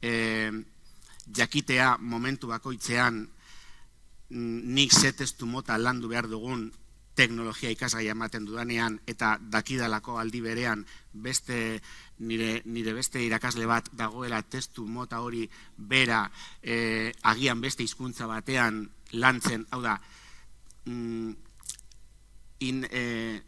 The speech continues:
txertatu behar dugu gure ikastetxetako kurrikulumean, edo zein arlotako kurrikulumetan, txertatu behar dugu hizkuntzen trataera bateratua eta integrala, bai? Irakasleak izan behar dira hizkuntza irakasle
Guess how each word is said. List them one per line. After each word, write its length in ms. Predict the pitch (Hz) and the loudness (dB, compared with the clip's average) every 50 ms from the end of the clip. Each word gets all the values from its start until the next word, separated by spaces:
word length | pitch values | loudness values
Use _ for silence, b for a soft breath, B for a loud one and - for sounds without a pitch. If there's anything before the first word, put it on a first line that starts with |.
| - - - | -16 -10 -4
txertatu 460 | - 135 127 123 - 170 165 - 139 117 | 0 0 0 2 0 -2 -2 -2 -4 -6
behar 180 | 113 107 101 | -6 -6 -6
dugu 300 | 98 101 95 98 98 104 - - 113 | -8 -10 -12 -12 -14 -16 -16 -16 -12
gure 200 | 113 131 135 113 | -8 -4 0 0
ikastetxetako 640 | 104 98 - 123 117 - - - 120 120 - 117 107 | 0 0 -2 -2 -4 -4 -4 -4 -6 -8 -8 -10 -12
kurrikulumean, 800 | - - 120 113 139 135 - 135 113 107 104 113 120 131 147 151 - | -12 -12 -10 -8 -8 -8 -6 -6 -6 -6 -4 -4 -4 -4 -4 -4 -6
edo 220 | - 120 117 120 117 | -6 -6 -6 -6 -6
zein 240 | - 151 151 143 127 | -4 -4 -2 -2 -4
arlotako 420 | 120 117 131 131 - 113 107 104 | -4 -6 -8 -8 -8 -8 -10 -10
kurrikulumetan, 760 | - - 110 120 120 - 120 107 107 107 101 135 139 151 147 B B B B B | -10 -12 -12 -12 -10 -10 -8 -8 -8 -8 -6 -6 -6 -6 -8 B B B B B
txertatu 380 | - - - - 143 135 - 131 | -6 -6 -4 -4 -4 -4 -4 -6
behar 160 | 120 123 117 | -8 -8 -8
dugu 320 | 123 139 143 165 175 185 196 B B B B B B B - | -8 -6 -6 -6 -6 -6 -8 B B B B B B B -6
hizkuntzen 560 | 123 120 - - - 156 151 147 - 131 117 | -4 -2 -2 -2 -2 -2 -2 -2 -2 -2 -4
trataera 480 | 113 113 107 - 113 104 101 101 101 - - | -4 -4 -4 -4 -2 -2 -2 -4 -6 -10 -8
bateratua 760 | 110 107 127 143 - 165 160 160 160 160 160 151 151 156 156 - | -2 0 0 2 2 2 0 0 -2 -4 -6 -8 -8 -8 -10 -10
eta 200 | 117 104 - 104 | -12 -8 -6 -6
integrala, 640 | 98 92 - 92 - 92 180 95 92 85 80 73 - - - - - - - - - | -6 -6 -6 -6 -8 -8 -8 -8 -10 -10 -12 -14 -16 -18 -20 -20 -20 -20 -20 -20 -20
bai? 320 | - - 107 120 143 160 156 B B B B B B B B | -18 -12 -10 -10 -10 -10 -12 B B B B B B B B
Irakasleak 760 | - 117 117 117 - - 165 170 151 147 135 120 107 104 101 - - - - - | -2 0 0 2 4 6 6 6 6 4 2 0 0 -2 -2 -6 -10 -18 -12 -4
izan 280 | 117 110 - 143 143 139 | -2 0 0 2 0 0
behar 160 | 131 113 107 | 0 -2 -2
dira 260 | 104 104 101 101 110 - | -2 -2 -4 -4 -6 -6
hizkuntza 480 | 120 117 110 - - 151 139 - - 113 | -8 -6 -6 -6 -6 -6 -6 -6 -6 -6
irakasle 560 | 110 113 123 - - 135 131 151 156 165 | -4 -4 -4 -2 -2 -2 0 0 -2 -2